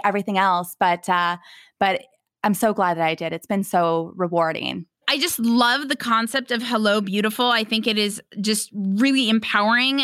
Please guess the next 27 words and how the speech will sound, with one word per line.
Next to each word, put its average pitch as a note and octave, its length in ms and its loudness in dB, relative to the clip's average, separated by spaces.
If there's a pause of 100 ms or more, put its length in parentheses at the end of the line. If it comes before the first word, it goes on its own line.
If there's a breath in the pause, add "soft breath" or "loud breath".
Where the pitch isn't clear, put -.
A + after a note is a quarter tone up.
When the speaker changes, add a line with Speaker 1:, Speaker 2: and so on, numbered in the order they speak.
(140)
Speaker 2:
Can C#4+ 160 0
you E4+ 120 2
share, C4+ 600 0
like, A#3 240 -4
what B3+ 340 -2
types C#4+ 340 -2
of A3+ 160 -2
guests A3+ 280 -2
do A3+ 100 -8
you A#3 100 2
have A3 160 0
ongoing? G#3+ 440 2
Like, G3+ 220 0
if A3 120 -4
I'm B3+ 240 0
gonna C#4 160 0
tune C4+ 300 0
in A3+ 320 0
to A3 100 -4
listen A3 300 2
to A3 60 0
your A3 120 4
podcast, G#3+ 680 0
what A#3+ 160 0
can B3+ 120 0
I A3 80 2
expect? - 540 -6